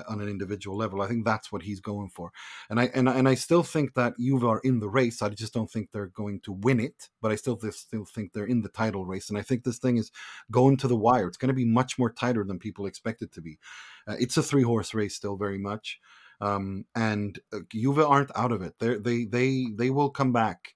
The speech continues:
And <laughs> look, I have watched and listened to Juve been ripped apart for the better part of the last twenty-five years. And they have how many Champions League finals and how many Serie A titles to their name during that time? Like, I,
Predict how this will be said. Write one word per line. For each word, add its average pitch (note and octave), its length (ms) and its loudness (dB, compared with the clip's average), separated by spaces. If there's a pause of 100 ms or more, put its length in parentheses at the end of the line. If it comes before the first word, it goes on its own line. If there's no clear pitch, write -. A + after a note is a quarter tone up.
And G#2 300 -6 (220)
<laughs> - 640 -12
look, D3 300 4 (520)
I D#3 180 10
have F3 200 4
watched C3 680 2
and B2+ 120 2
listened B2+ 480 -2
to A2+ 100 -6
Juve A2 500 0
been G#2+ 400 0
ripped A#2 500 0
apart A2+ 460 6
for A2+ 100 -4
the G#2 60 -2
better C#3+ 340 4
part B2 480 2
of G2+ 80 -6
the G#2 60 -2
last G#2 300 0
twenty-five B2+ 600 2
years. F#2 460 -2 (420)
And A#2+ 240 2
they A#2+ 300 4
have A2+ 440 2 (200)
how - 260 4
many D#3 180 4
Champions D3 460 2
League D3 160 -2
finals D3 340 4
and C#3+ 100 2
how C#3+ 100 4
many C#3+ 180 0
Serie C#3 240 0
A C#3 100 2
titles C#3 360 0
to C#3 80 -2
their C3+ 120 4
name C#3 240 4
during C3+ 240 4
that C3+ 160 0
time? D3 300 -4 (460)
Like, B2 220 4
I, D3 180 4